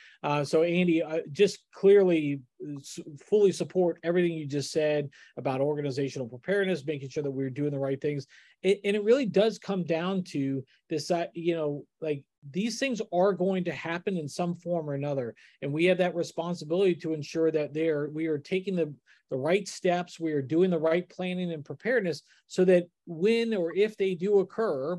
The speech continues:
and I really strong when, um, when they do occur, we're ready to respond. We're ready to take that next step. We're ready to make sure that we've minimized and mitigated the damage 'cause we have that established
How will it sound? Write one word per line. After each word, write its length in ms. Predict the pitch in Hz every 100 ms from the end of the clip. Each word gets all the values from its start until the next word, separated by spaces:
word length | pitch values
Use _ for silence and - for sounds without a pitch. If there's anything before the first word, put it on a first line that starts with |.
| 175
and 160 | 160 151
I 100 | 147
really 360 | 143 160 180
strong 480 | 165 - 170 165 143
when, 600 | 127 160 196 135 156 185 185 - _ -
um, 540 | 139 139 139 143 147 -
when 280 | 156 185 185
they 140 | 165
do 180 | 151 190
occur, 480 | 180 - 208 170 143 _ -
we're 200 | 175 208
ready 320 | 185 190 202
to 80 | 185
respond. 500 | 185 180 190 202 135
We're 140 | 135 156
ready 300 | 160 175 185
to 100 | 165
take 260 | - 180
that 200 | 180 160
next 240 | 156 160 -
step. 260 | - 165 -
We're 120 | 147
ready 320 | 135 160 180
to 100 | 170
make 240 | 160 175 175
sure 180 | - 170
that 120 | 160
we've 200 | 156 143
minimized 680 | 156 175 170 165 160 151 - - _
and 120 | 147 147
mitigated 540 | 165 160 170 165 156
the 160 | 151 147
damage 460 | 131 165 170 147
'cause 160 | 147 135
we 180 | 151 156
have 220 | 160 170
that 120 | 165
established 600 | 151 - 151 147 147 135